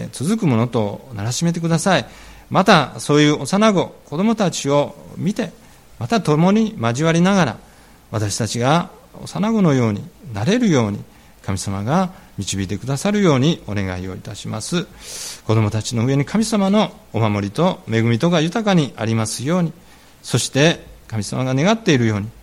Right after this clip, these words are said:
私たちが花のように、また子供のように、これからも生きていくことができるように、どうか導いてください。イエス様の尊い皆によってお祈りをいたします。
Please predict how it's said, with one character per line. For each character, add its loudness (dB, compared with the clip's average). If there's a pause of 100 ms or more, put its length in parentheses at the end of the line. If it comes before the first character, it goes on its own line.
(240)
私 -8
た -6
ち -8
が 0 (480)
花 2
の 4
よ 0
う -6
に、 -8
ま -2
た 2 (460)
子 -4
供 6
の 6
よ 4
う 0
に、 -6 (420)
こ -12
れ -4
か -6
ら -2
も 0 (240)
生 -4
き -10
て -4
い -4
く -8
こ -6
と -6
が -2
で -2
き -4
る 0
よ 2
う 2
に、 2 (240)
ど -14
う -14
か -6
導 -8
い -10
て -12
く -14
だ -8
さ 2
い。 -6 (840)
イ -2
エ 6
ス -2
様 4
の 4
尊 -2
い -2
皆 0
に 2
よ -2
っ -10
て -2
お 0
祈 -4
り -4
を -2
い -8
た -12
し -16
ま -12
す。 -12